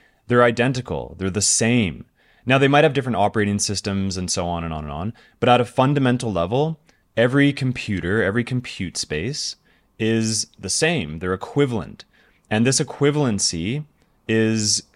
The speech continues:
uh, this notion of Turing completeness and Turing machines. Quick background on Turing machines. So in the nineteen twenties and thirties, people were building these computing machines, but this was the realm of electrical engineering.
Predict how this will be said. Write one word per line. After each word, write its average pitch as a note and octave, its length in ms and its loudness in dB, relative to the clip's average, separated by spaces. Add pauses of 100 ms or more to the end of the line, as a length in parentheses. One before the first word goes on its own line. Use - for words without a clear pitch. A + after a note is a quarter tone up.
(400)
uh, F#2 240 0
this G2 220 -8
notion A2 560 0
of F#2 260 -4
Turing A#2+ 380 -2
completeness F#2+ 680 -4
and E2+ 220 -6
Turing F#2+ 400 -4
machines. - 640 -12 (1120)
Quick - 300 -2
background A2+ 600 2
on F#2+ 320 -2
Turing A#2 320 0
machines. G#2 680 -4
So A#2+ 120 0
in B2 80 4
the B2 60 4
nineteen C#3+ 280 2
twenties A#2+ 300 0
and G#2+ 120 0
thirties, F#2 460 -4 (720)
people C#3 200 0
were F3+ 120 6
building B2 340 4
these A#2 140 2
computing A2 420 0
machines, G#2+ 640 -2
but A2+ 160 -4
this B2+ 160 -2
was E3+ 100 -4
the G3 100 2
realm A#2+ 460 2
of G2+ 140 -4
electrical G2+ 400 -4
engineering. F2+ 840 -4